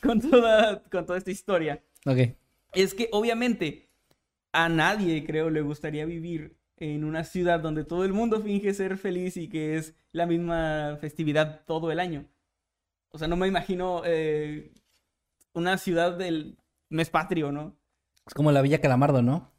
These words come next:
Speaker 1: Exactamente, es algo así. De hecho, hay una historia, nueve historias cortas de terror, de un niño que decía que siempre sea Navidad y que se repetía la misma cena una y otra vez.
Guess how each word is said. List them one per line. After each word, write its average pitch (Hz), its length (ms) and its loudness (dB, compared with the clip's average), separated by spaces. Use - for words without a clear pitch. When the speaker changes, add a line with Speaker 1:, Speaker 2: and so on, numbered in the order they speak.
Speaker 1:
Exactamente, 196 760 -4
es 160 120 -10
algo 208 160 -2
así. 196 340 -6
De 170 80 -2
hecho, 180 140 0
hay 240 80 2
una 254 100 0
historia, 240 400 -4
nueve 220 200 -2
historias 208 280 -6
cortas 202 300 -6
de 160 80 -6
terror, 156 480 -8
de 156 260 -4
un 185 520 -4
niño 180 300 -4
que 170 100 -8
decía 156 260 -8
que 165 340 -6
siempre 165 260 -8
sea 180 140 -10
Navidad 160 560 -4
y 160 140 -16
que 160 120 -10
se 151 120 -10
repetía 147 340 -4
la 160 100 -2
misma 160 300 -4
cena 151 320 -10
una 147 200 -8
y 147 60 -4
otra 143 220 -2
vez. 160 220 0